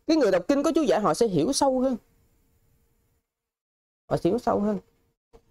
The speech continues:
Còn muốn biết đúng hay sai thì làm ơn đọc đi. Đọc đi rồi mới biết nó đúng hay sai. Chứ còn bây giờ mình ngồi đó đọc thì không đọc. Đọc thì không đọc, mình ngồi đó mình phán.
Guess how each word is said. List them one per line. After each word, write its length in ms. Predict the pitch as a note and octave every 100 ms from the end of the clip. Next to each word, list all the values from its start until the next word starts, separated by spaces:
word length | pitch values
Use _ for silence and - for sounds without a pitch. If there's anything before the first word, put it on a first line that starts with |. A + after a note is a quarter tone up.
| _ _
Còn 160 | G#3 B3
muốn 140 | D4+
biết 140 | E4+
đúng 180 | B3 E4+
hay 120 | F#4+
sai 240 | C4 B3 A#3+
thì 80 | F#3+
làm 160 | D#3+
ơn 140 | G3 G#3
đọc 180 | -
đi. 180 | F#3+ F#3 - _ _ _ _ _ _ _ _ _ _ _ _ - -
Đọc 320 | D3+ E3 G#3+
đi 200 | A3 G#3
rồi 180 | G3 C#3
mới 160 | F3+
biết 200 | A3 D4
nó 100 | B3
đúng 180 | A#3 D4+
hay 120 | A#3
sai. 260 | F#3+ F#3+ F#3
Chứ 100 | A#3+
còn 220 | D#3 C#3+
bây 120 | F3+
giờ 120 | E3
mình 160 | C#3 C#3
ngồi 200 | C#3 B2+
đó 100 | -
đọc 220 | - D#3+ -
thì 120 | - D3
không 220 | G#3+ G3+
đọc. 180 | D3 - _ _ _ _ _ _ - G#3
Đọc 180 | - C#3 -
thì 80 |
không 180 | D#3+ F#3
đọc, 200 | F3+ C#3
mình 180 | D3 D3
ngồi 140 | C#3+
đó 60 | D#3
mình 140 | A3
phán. 300 | C3+ G3+ C#4+